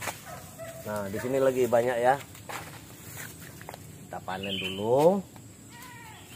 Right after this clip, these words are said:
Saya hari ini mau buat yang namanya jus, bukan jus ya, minuman bunga telang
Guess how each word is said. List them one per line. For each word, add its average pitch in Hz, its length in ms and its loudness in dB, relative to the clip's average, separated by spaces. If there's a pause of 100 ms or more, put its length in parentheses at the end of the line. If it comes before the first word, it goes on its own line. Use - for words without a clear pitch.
(300)
Saya 101 480 4
hari 104 480 6
ini 117 480 12
mau 104 480 8
buat 98 520 6
yang 101 280 6
namanya 104 880 6 (1500)
jus, 175 240 12 (840)
bukan 104 320 4
jus 107 240 2
ya, 110 160 4 (560)
minuman 147 1040 12 (1000)
bunga 127 760 8 (160)
telang 107 800 8